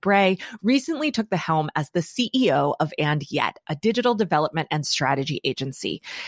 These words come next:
Sarah is an incredibly thoughtful leader, and I knew her approach on both leading herself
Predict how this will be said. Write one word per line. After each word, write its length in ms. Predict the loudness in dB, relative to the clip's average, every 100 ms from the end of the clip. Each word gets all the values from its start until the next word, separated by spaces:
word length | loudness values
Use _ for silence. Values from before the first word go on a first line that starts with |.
| -6
Sarah 340 | 0 2 4
is 200 | 2 0 2
an 60 |
incredibly 720 | 2 2 -4 2 4 4 4 2
thoughtful 400 | 2 -2 0 0
leader, 340 | 2 2 2
and 100 | 2
I 80 | 4
knew 320 | 6 6 4
her 360 | 0 0 2 4
approach 500 | 2 0 0 0 -2
on 200 | 0 0
both 260 | 4 2 2
leading 440 | 0 2 2 2
herself 500 | 0 -2 0 2 2